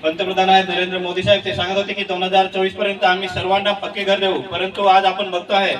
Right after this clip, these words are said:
की आपल्या, आपण अजून, अजून सुद्धा कुणाच्या घरामध्ये, कच्च्या घरामध्ये राहत आहोत आणि आपल्याला घरकुलाचा लाभ मिळत नाही. आणि म्हणून आपण या ठिकाणी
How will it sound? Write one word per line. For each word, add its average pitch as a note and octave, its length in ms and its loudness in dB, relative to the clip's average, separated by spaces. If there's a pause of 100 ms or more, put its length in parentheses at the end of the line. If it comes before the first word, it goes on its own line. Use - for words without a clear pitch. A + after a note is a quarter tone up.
(600)
की G3 60 -2
आपल्या, G#3 440 2
आपण G#3 420 2 (140)
अजून, G#3 340 -4
अजून F#3 280 -4
सुद्धा G3 260 -2
कुणाच्या F3+ 460 -4
घरामध्ये, F#3+ 420 -4
कच्च्या F#3 280 -4
घरामध्ये F3+ 400 0
राहत F#3 280 2
आहोत F#3+ 240 2 (360)
आणि F3 180 -2
आपल्याला G3 520 2
घरकुलाचा F#3+ 480 0
लाभ F#3+ 220 2
मिळत G#3 260 2
नाही. G3+ 220 0
आणि - 340 -6
म्हणून G#3+ 400 0 (360)
आपण G3 320 2
या F#3+ 160 4
ठिकाणी F#3+ 540 2